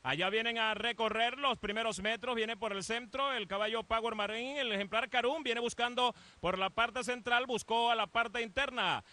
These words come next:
Y se viene Carún a dominar el clásico. En el segundo, Take Off. En el tercero anda Power Marine.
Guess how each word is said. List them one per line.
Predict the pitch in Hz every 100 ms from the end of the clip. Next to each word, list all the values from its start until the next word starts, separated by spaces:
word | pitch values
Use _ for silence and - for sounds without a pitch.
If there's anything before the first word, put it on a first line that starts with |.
| -
Y | -
se | 147 180
viene | 220 247 240
Carún | - 214 247 277 226
a | 208
dominar | 208 208 233 247
el | 226
clásico. | 226 254 254 269 294
En | 269
el | 220
segundo, | 190 208 240 240 240
Take | - 240 185
Off. | 240 254 247
En | 269
el | 226
tercero | 196 202 196 233
anda | 240 233
Power | 220 240 240 240 226
Marine. | 208 220 285 320